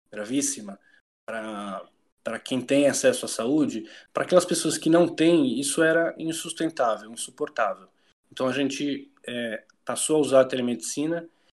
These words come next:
pra dar acesso à saúde pra essas pessoas, não só por casos de covid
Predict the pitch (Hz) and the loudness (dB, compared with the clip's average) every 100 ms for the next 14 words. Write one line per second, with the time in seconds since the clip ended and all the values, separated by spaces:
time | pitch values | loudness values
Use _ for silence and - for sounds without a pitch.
0 | _ _ - 139 139 123 139 175 175 - | _ _ -4 2 4 6 4 4 0 -6
1 | 143 127 113 - 117 - 117 123 156 165 | -2 -2 -2 -12 -12 -10 -8 -6 -8 -8
2 | 185 180 _ _ _ _ _ 123 123 120 | -10 -12 _ _ _ _ _ -8 -8 -8
3 | - 120 - 123 151 160 - - _ - | -8 -6 -4 -2 -2 -4 -12 -20 _ 0
4 | 226 247 208 180 - _ _ - 131 127 | 2 6 6 6 2 _ _ -12 0 4
5 | 113 113 101 107 117 104 120 135 196 | 4 2 -6 -6 -6 -4 -6 -6 -10